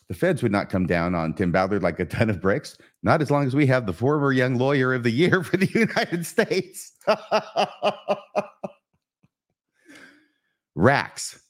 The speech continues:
Apparently this is a character, a recurring <laughs> character. "Rax already made you a folk hero in the human trafficking world."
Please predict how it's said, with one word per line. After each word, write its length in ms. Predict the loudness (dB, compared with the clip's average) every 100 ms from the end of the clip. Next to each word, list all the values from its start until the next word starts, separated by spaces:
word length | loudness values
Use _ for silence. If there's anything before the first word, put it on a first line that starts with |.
| _ _
Apparently 320 | 0 2 2
this 180 | 0 -2
is 120 | -6
a 60 | -6
character, 440 | -2 -2 -2 -4
a 40 | -4
recurring 480 | -2 0 0 -2
<laughs> 120 | -4 0
character. 500 | 0 0 -2 -4 -4 _ _ _ _ _ _ _ _ _ _ _ -20 _ _ _ _ -6
"Rax 420 | 2 2 2 -2
already 300 | 0 0 2
made 280 | 2 0 0
you 100 | -2
a 60 | -4
folk 300 | 0 0 0
hero 400 | -4 -2 0 -2
in 100 | -2
the 120 | -4
human 360 | -2 0 0 0
trafficking 540 | 0 -2 -4 -4 -6
world." 340 | -6 -6 -8